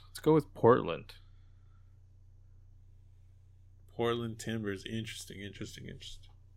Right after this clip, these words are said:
Speaker 1: Mm-hmm.
Speaker 2: That's, uh, they got a lot of, they got a lot of issues right now,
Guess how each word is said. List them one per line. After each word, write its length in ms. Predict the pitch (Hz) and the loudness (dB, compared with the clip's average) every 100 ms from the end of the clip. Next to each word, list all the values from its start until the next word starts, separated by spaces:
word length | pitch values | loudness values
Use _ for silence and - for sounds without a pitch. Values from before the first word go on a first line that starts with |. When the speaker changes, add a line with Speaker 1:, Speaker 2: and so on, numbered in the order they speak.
| - - - - - - 120 | -20 -20 -20 -20 -20 -16 -10
Speaker 1:
Mm-hmm. 300 | 113 107 110 | -8 -6 0
Speaker 2:
That's, 280 | 110 185 | 0 0
uh, 400 | 117 107 101 98 98 - - - - - - - - - - - - - - | 2 2 2 0 -6 -16 -20 -20 -20 -20 -20 -20 -20 -20 -20 -20 -20 -20 -4
they 100 | 123 | 2
got 160 | 117 127 | 6 8
a 40 | |
lot 320 | 117 110 120 | 6 8 8
of, 580 | 127 120 113 - - - - - - - - - - - | 8 6 4 -2 -12 -16 -20 -20 -20 -20 -20 -20 -20 -2
they 80 | 120 | 4
got 100 | 117 | 6
a 60 | 123 | 8
lot 160 | 131 | 8
of 140 | 110 120 | 8 6
issues 380 | 113 - 98 | 6 4 2
right 200 | 98 87 - | 0 -4 -4
now, 280 | 92 98 | -8 -8